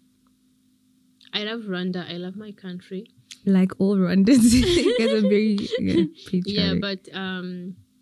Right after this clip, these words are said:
Speaker 1: whichever place I'll go to just to make an impact and make people, um, be self-aware, know their mission on earth.
Speaker 2: Mm-hmm.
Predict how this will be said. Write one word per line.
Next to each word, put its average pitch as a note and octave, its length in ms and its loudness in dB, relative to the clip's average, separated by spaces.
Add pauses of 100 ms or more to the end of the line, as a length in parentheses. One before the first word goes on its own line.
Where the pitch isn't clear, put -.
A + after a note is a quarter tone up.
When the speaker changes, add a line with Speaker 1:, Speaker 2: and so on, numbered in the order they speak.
(960)
Speaker 1:
whichever A3+ 500 -6
place A3+ 580 -6
I'll F3 200 -8
go E3+ 180 -8
to B3 300 -12
just F#3 280 -10
to F3+ 60 -14
make E3+ 220 -12
an F3 120 -6
impact F3+ 760 -12
and E3+ 220 -10 (160)
make F3+ 280 -8
people, F3 500 -10
um, D#3+ 480 -12 (1900)
be G3 120 -4
self-aware, G#3 920 -8 (400)
know F3 560 -8
their E3+ 200 -10
mission F3 500 -10
on E3+ 240 -14
earth. F#3 480 -16
Speaker 2:
Mm-hmm. F3+ 260 0